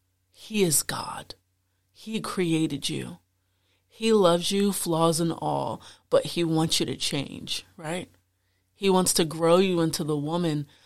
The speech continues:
that he's called you to be, or the man that he's called you to be,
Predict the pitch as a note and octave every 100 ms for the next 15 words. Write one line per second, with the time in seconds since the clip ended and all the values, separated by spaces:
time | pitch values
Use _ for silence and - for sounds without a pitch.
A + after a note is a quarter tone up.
0 | _ D#3+ D#3+ D#3 - E3 D#3+ D#3+ D3+ D3
1 | F3+ G3 - C3+ D3+ D#3+ E3 F3+ G3 D3
2 | C#3 C#3+ C#3 - C#3 B2 - - C#2 -